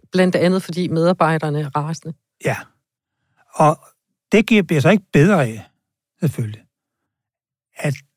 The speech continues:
Speaker 2: en af dem, som er så en af dem, der har været kildefører for Ahmed Samsam, han har jo øjensynligt gået ledelsen på dørene hele tiden.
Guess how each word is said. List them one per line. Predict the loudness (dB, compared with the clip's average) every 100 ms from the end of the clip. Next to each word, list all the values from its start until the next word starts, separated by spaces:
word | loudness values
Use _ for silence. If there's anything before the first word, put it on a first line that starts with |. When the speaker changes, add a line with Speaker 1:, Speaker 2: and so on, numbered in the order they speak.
| _ _ _
Speaker 2:
en | -2 0
af | 0
dem, | -2 -2
som | -4 -2 -2
er |
så | -2 -2 -4 -8
en | -8 -4
af |
dem, | -4 -2
der |
har | -4
været | -6
kildefører | -2 0 0 -2 -2 -2
for | -6 -8 -8 -6
Ahmed | -6 -6 -14
Samsam, | -8 -4 -4 -6 _ _ _ _ _ _ _ _ _ _ _ _ _
han | -14 0 4 4
har | 4
jo | 2 2 -2 -2
øjensynligt | -2 0 0 2 2 0
gået | -2 -2 -2 -2
ledelsen | 0 0 0
på | -4
dørene | -2 -2 0 -4 -6 _ _ _
hele | 2 2
tiden. | 2 -2 -8